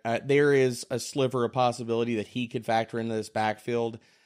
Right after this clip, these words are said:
I, I, I'm just not an Ingram fan because we, again, we know who he is. At this point, we have a thirty-eight carry sample size in the N F L,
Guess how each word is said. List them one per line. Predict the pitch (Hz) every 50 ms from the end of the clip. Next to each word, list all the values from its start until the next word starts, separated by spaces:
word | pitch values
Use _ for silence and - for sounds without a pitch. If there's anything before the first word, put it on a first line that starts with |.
| _ _ -
I, | - 156 165
I, | - 160 170 180 170 - 160
I'm | 165
just | 185 175 -
not | 175 160 151
an | 143 139
Ingram | 135 139 139 131 139 135 131 120
fan | - 139 139 135 127
because | 127 - - 143 127
we, | 139 139 139 - -
again, | 135 131 147 151 127 117 113
we | 107 127 135
know | 135 131 127 123
who | 110 135 135
he | 127 123 123 131
is. | 123 104 95 90 - - -
At | 113 120 117
this | 139 151 147
point, | - - 160 151 147 143 135 - _ _ _ _ _ _ _ _
we | 139 147 151
have | 151 147 143 139 127 123
a | - 127
thirty-eight | - - - 139 147 151 151 160 151 147 147 151 143 -
carry | - - 147 139 139 139 131 127
sample | 120 - - 143 143 139 127 - 127 117
size | - 120 110 110 110 107 107 - -
in | - 135 131
the | 139 143 139 135
N | 127
F | 127 123 120 - -
L, | 135 131 127 120 120